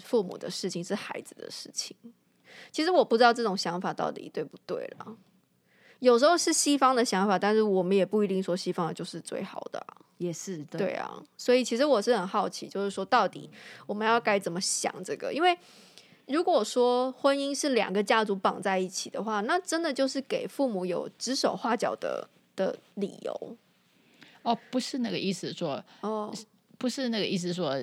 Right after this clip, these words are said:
Speaker 3: 因为是两个家族的事，所以他，家属要干涉，而是我讲的是，我同意是说，你不能够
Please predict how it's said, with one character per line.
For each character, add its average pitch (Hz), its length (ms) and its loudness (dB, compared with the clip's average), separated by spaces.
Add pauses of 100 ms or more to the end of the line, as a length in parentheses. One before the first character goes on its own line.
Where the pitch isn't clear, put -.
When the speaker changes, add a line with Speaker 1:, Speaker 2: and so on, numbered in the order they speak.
(400)
Speaker 3:
因 190 240 -4
为 175 160 -2
是 143 360 -6 (320)
两 117 160 -2
个 165 100 0
家 180 200 4
族 160 120 -4
的 160 100 -8
事， 175 140 -8
所 170 140 -4
以 - 100 -6
他， - 280 -14
家 202 200 2
属 - 160 -6
要 156 140 -6
干 - 220 -6
涉， - 160 -10
而 180 140 0
是 220 200 -2 (720)
我 196 220 2
讲 165 240 -2
的 180 120 -10
是， 175 240 -4
我 - 200 -6
同 156 260 -6
意 180 120 -2
是 - 180 -10
说， - 380 -10 (120)
你 175 160 -6 (100)
不 240 160 -2
能 170 200 -2
够 170 320 -4